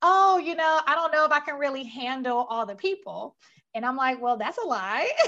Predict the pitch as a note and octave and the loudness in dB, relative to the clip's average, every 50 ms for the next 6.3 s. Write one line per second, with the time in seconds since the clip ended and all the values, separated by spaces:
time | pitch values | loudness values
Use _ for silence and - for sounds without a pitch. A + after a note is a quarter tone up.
0 | - - - G4+ - - - A#4 - - - A#4 B4+ C5+ - - - - - - | 0 0 0 0 2 4 4 2 2 4 0 0 0 0 -2 -4 -12 -20 -20 -20
1 | - - _ F4 A4+ B4 B4+ G#4+ - - F4+ F4 F#4+ G4+ F#4+ F4+ F4+ F4+ F4+ F#4 | -20 0 _ 6 6 6 6 4 2 2 2 2 2 4 4 4 4 4 4 4
2 | D#4+ D#4 D#4 D4+ D4+ D4+ D#4 C#4+ C#4+ E4+ E4+ E4 D#4+ D#4 D4+ D4 D4 _ _ C4+ | 6 8 8 6 6 2 -2 -2 -2 0 0 0 -2 -2 -6 -8 -10 _ _ 0
3 | C4+ D4+ E4+ F#4+ F#4 E4 C#4+ C4 C4+ C4 A3+ A3+ A3+ A3 G#3+ G#3 A#3 C#4+ F#4 F4 | 4 4 4 2 2 2 2 0 0 0 -4 -6 -6 -6 -2 0 2 2 2 2
4 | B3+ G#3+ G#3 G#3+ A3+ B3 A#3 G#3 G3+ G#3 A#3 C4 D4 - A#3+ B3 A3+ G#3 G#3+ A3+ | 0 0 -2 -4 -6 -4 -4 -4 -2 -2 -2 -2 -2 -2 -6 -8 -8 -8 -10 -10
5 | A3 G#3 F#3+ G3 - - G#4+ A4+ E4 B3 A#3+ - G#3+ G#3+ G#3 G3+ - D4 C4 C4 | -10 -10 -12 -14 -8 -4 -4 -4 -2 -4 -6 -8 -10 -12 -12 -12 -12 -12 -12 -12
6 | - A#3 A3 G#3+ A3 A3 | -10 -8 -6 -6 -6 -8